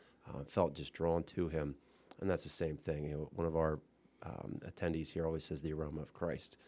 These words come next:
And when we exude that, you know, other people are attracted right to that. And also those that aren't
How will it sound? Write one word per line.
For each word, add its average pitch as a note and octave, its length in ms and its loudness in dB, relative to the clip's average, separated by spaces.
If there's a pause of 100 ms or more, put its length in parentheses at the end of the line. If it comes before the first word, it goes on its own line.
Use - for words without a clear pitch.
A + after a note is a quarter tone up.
(320)
And D#2 100 -4
when D#2 120 0
we D#2+ 260 2 (420)
exude E2+ 440 2
that, C#2+ 320 0
you C#2 80 -10
know, D2 100 -2
other D#2+ 200 2
people - 300 -8
are D2 160 0
attracted D2 520 -4
right D2+ 240 -8
to D#2 200 -6
that. D2 280 -6
And D2+ 340 -4 (420)
also F2 360 2
those D#2+ 300 2
that D2+ 200 -2
aren't E2 360 6